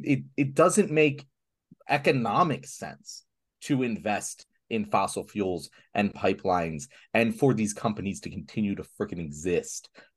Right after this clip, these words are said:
Yet we do, because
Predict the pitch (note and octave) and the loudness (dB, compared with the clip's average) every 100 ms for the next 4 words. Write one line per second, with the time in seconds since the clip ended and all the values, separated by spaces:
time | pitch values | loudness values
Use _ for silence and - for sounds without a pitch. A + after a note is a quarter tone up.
0 | - - A#2 B2 A2+ - _ _ _ _ | -20 -8 4 6 6 2 _ _ _ _
1 | _ _ _ _ _ - C#2 A#2+ B2 B2+ | _ _ _ _ _ -12 -2 0 4 6
2 | F#3 G2 C#2 - G#2+ B2 A#2+ A2 G2 | 8 6 0 -4 0 6 6 6 0